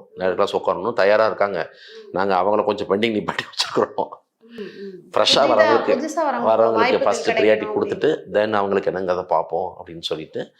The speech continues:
Speaker 1: So, அதனால இந்த தன்மையில யாருக்கு பிரியம் இருக்கோ, விருப்பம் இருக்கோ, தவறாமல் திரு அசோகன் அவர்களை கலந்து கொண்டு, அவரோட அலைபேசியில் தொடர்பு கொண்டு,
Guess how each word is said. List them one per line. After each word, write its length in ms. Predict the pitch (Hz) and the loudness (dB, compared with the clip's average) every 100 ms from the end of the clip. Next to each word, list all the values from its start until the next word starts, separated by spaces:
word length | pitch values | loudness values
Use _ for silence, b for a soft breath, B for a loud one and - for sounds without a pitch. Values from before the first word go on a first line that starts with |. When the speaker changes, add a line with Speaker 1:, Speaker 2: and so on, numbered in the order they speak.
| b b b | b b b
Speaker 1:
So, 200 | - 110 | 0 2
அதனால 500 | 95 110 151 180 - | 4 2 2 -2 -6
இந்த 200 | 95 90 | -8 -4
தன்மையில 380 | 90 98 123 135 | 0 0 2 4
யாருக்கு 360 | 101 104 113 92 | 4 2 0 -2
பிரியம் 280 | 104 107 | 0 0
இருக்கோ, 260 | 104 98 120 | 0 0 2
விருப்பம் 380 | 98 98 98 95 | 2 -2 -4 -4
இருக்கோ, 300 | 92 95 92 - B B - | -2 -2 -2 -12 B B -4
தவறாமல் 480 | 90 101 110 113 | 0 2 2 0
திரு 160 | 104 98 | 0 2
அசோகன் 320 | 92 110 110 | 2 2 2
அவர்களை 340 | 104 101 95 90 | 2 0 0 0
கலந்து 280 | 90 95 | -4 -4
கொண்டு, 480 | 92 87 107 123 - - | -8 -6 -6 -8 -14 -4
அவரோட 260 | 90 92 | 0 2
அலைபேசியில் 540 | 90 85 90 98 98 87 | 2 2 0 -4 -4 -2
தொடர்பு 280 | 87 90 90 | -2 -2 -6
கொண்டு, 380 | 87 - - | -8 -12 -16